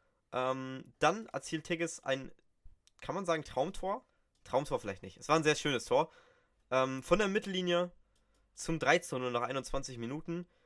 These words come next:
Dann erzielt Elis Skiri per Seitfallzieher nach dreißig Minuten das vier zu null. Dennis Hussein Basic trifft nach sechsunddreißig Minuten zum fünf zu null. Niklas Füllkrug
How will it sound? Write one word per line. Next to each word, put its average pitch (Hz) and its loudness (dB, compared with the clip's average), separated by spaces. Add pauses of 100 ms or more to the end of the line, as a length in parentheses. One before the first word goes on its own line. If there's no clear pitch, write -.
(420)
Dann 143 4
erzielt 160 -2
Elis 143 -4
Skiri 156 -2
per 139 6
Seitfallzieher 123 0 (480)
nach 117 -6
dreißig 131 -2
Minuten 123 -10
das 110 -8
vier 262 -2
zu - -10
null. 110 0 (720)
Dennis 175 0
Hussein 170 2
Basic 156 2
trifft 151 -4
nach 143 -4
sechsunddreißig 143 -4
Minuten 135 -10
zum 113 -10
fünf - -4
zu 208 -6
null. 185 2 (1160)
Niklas 107 -4
Füllkrug 110 -4